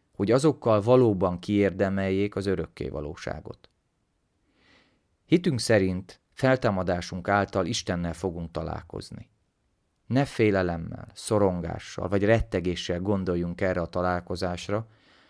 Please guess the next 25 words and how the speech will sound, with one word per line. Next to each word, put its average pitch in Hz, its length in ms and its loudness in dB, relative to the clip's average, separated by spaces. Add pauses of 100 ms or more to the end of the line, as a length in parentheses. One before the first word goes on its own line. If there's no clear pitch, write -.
(300)
hanem 107 360 0 (120)
várjuk 170 400 4
azt 101 180 0
boldogan, 87 580 -2 (300)
mert 104 360 0
ez 170 160 4
lesz 139 280 4
emberségünk 101 880 2
kiteljesedése, 104 1200 -2 (300)
az 107 160 0
Istennel 107 500 4
való 98 240 4
tökéletes 95 680 0
találkozása 87 720 -2
szeretetben. - 840 -10 (640)
Létünk 139 500 4
és 95 120 0
öröklétünk 104 640 2
szempontjából 98 1040 -2 (260)
megismételhetetlen 92 1200 0
az 90 100 -4
Istennel 90 480 -4
való 90 280 0
találkozás 87 680 -4
pillanata. 85 640 -8